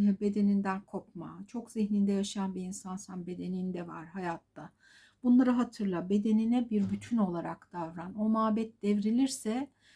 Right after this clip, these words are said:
senin zihnin de kalmayacak içinde, ruhun da kalmayacak. O yüzden o bedeni en sağlıklı şekilde yaşatmaya bak. Bütün olarak davran. Ruhunu da besle, zihnini de besle, bedenine de iyi bak.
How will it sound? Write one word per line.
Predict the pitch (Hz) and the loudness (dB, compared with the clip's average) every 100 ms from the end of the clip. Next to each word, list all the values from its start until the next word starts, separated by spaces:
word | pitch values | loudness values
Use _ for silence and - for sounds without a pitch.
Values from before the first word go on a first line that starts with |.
| _ - | _ -10
senin | - 214 233 240 | 2 4 6 4
zihnin | 208 208 208 254 | 6 4 6 4
de | 233 | 2
kalmayacak | 202 175 170 170 175 - | -2 -6 -8 -8 -10 -12
içinde, | - 180 190 214 | -16 -10 -4 -2
ruhun | 196 202 220 | -2 -4 -4
da | 214 | -4
kalmayacak. | 208 165 170 170 - 185 - | -6 -10 -10 -10 -12 -14 -8
O | 208 | -4
yüzden | 226 220 226 233 | -2 -2 -2 0
o | 208 | 2
bedeni | 202 208 214 233 | 4 4 4 2
en | 233 | 0
sağlıklı | 240 220 196 196 | -2 -4 -4 -6
şekilde | - 196 - 190 233 285 - _ - _ _ | -16 -14 -10 -6 -2 -4 -6 _ -20 _ _
yaşatmaya | 202 202 220 202 - 185 185 175 | 0 2 0 -2 -4 -6 -4 -4
bak. | 175 208 _ _ 202 | -4 -6 _ _ -4
Bütün | 202 208 220 | -4 -2 0
olarak | 196 175 165 175 - | 0 -2 -6 -10 -14
davran. | 175 170 175 170 | -14 -12 -10 -8
Ruhunu | 185 185 190 202 214 | -4 -2 2 2 2
da | 226 | 0
besle, | 240 - 220 214 214 | -2 -4 -6 -6 -4
zihnini | 202 185 196 185 185 | -4 -4 -4 -6 -6
de | 185 | -4
besle, | 208 214 - 214 214 196 | -4 -4 -6 -4 -2 -4
bedenine | 175 175 165 175 185 | -8 -10 -10 -8 -8
de | 208 | -6
iyi | 202 208 214 | -2 0 0
bak. | 208 214 - _ | 0 -2 -6 _